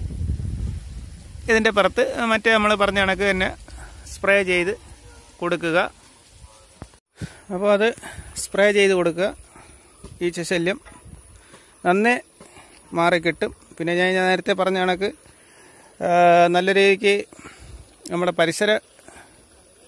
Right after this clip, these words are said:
വൃത്തിയാക്കൽ നിർബന്ധമാണ്. കാരണം ചാണാനും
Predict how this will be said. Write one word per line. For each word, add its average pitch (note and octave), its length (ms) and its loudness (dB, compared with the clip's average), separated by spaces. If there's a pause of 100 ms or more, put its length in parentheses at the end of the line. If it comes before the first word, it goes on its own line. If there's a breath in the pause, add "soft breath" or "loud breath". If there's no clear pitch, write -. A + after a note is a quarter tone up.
(580 soft breath)
വൃത്തിയാക്കൽ G3 560 2 (580 loud breath)
നിർബന്ധമാണ്. F3 540 2 (100)
കാരണം E3+ 240 2 (100)
ചാണാനും E3 380 2